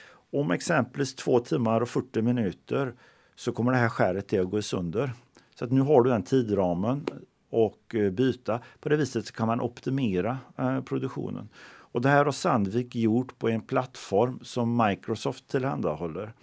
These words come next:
Så ungefär samma som du som konsument idag, eh, abonnerar på tjänster i form av Office-tjänster, Office tre sextiofem, så kan en fabrik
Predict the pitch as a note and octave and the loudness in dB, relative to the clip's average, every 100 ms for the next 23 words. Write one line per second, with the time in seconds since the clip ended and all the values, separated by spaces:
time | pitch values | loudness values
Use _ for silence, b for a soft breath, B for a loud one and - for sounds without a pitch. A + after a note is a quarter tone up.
0 | B B B B - B2+ D3 C3+ C3+ C3+ | B B B B 0 0 2 2 2 4
1 | D#3 G#2+ G#2+ G2+ C3+ C3+ C3 A#2+ B2+ B2 | 2 2 0 0 -4 0 0 0 -2 -4
2 | B2 D3 C3 D3+ D#3 - D3+ C3 A2+ G2 | -4 -2 0 0 -4 -4 -2 6 8 8
3 | F#2+ b b b _ - G#2+ G#2 - C3 | 4 b b b _ -2 0 0 0 -2
4 | B2+ C#3+ C#3 A2 F#2+ A#2+ C3+ - A2+ - | 0 0 0 0 2 0 0 -2 -4 -2
5 | D3 G#2 - - G#2 A2 - G#2 G2 G#2 | -2 -4 -8 -6 -4 -4 0 2 0 -4
6 | A2+ F#2+ F2+ F#2+ D3 C3 - F#2+ - - | -2 0 0 -4 -2 -2 -2 -4 -4 -2
7 | G#2+ E2+ - A2+ A2 B2 - A2+ - A#2 | -2 -4 -8 -6 -2 -2 -2 -6 -4 -2
8 | G2+ - G2+ - A#2 B2 C3+ B B B | -2 -4 -8 -6 0 0 0 B B B
9 | - C#3+ C3 C#3 G#2+ G#2 A#2 G2+ - C3+ | -6 -6 0 0 0 -2 -4 -2 -2 0
10 | B2 C3+ E3 C#3 - | 2 2 0 -6 -10